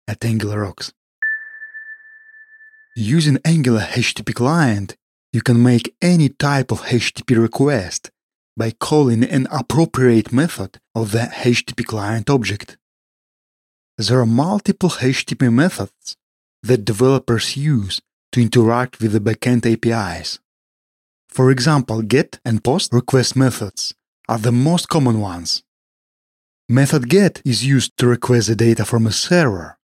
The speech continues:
and post method is used to send data to a server. Sometimes you may need to modify outgoing requests or server responses by running a specific logic.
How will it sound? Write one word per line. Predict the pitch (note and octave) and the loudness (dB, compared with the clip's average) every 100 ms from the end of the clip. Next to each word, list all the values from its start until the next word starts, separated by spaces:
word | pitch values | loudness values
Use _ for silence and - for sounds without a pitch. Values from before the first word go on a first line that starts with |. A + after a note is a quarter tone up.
| _ _ _ _ _ - | _ _ _ _ _ -10
and | G#2+ - | -8 -2
post | E3 F#3 B2+ | -2 -2 -2
method | A#2+ - F#2 - _ _ | -2 -2 -10 -16 _ _
is | E3 - | -4 0
used | F#3+ F3 - | 0 0 -2
to | B2 | -6
send | - A2+ A2 G2+ | -4 -4 -4 -6
data | G2 G#2+ G2 G2+ | -8 -8 -8 -12
to | G2+ | -12
a | F#2 | -10
server. | - F#2+ F2+ - _ _ - - - - - - - - - - _ - - _ - _ _ | -10 -10 -12 -18 _ _ -8 -8 -10 -18 -20 -20 -20 -20 -20 -20 _ -20 -20 _ -20 _ _
Sometimes | - A#2+ - D3 D#3+ A2 G#2 - _ _ _ | -6 -4 -2 -2 0 -2 -6 -12 _ _ _
you | A2+ C3 | 0 2
may | F#3+ F3+ | 4 4
need | D3+ D#3+ - | 4 2 2
to | C3+ | 2
modify | B2 A#2+ - C#3 D3 B2+ | 4 2 -2 -6 -6 -4
outgoing | C3 A#2 G#2+ C#3+ C3+ A#2 | -2 -2 2 2 4 4
requests | A#2 A#2 C#3 D3+ B2+ - - - _ _ _ _ | 2 2 -2 -2 -2 -6 -10 -14 _ _ _ _
or | D#3 | -10
server | - G3+ C#3 | -2 0 4
responses | B2+ B2+ - E3 C3 A2 B2+ C3 - _ _ _ | 2 0 -2 0 2 0 -4 -8 -14 _ _ _
by | - A#2 | -4 0
running | A#2+ E3+ F#3 E3+ E3 - - | 2 2 2 0 -2 -8 -12
a | |
specific | - - - D3+ B2 C#3 | -8 -6 -4 -4 -4 0
logic. | B2+ G2 - | 0 0 -8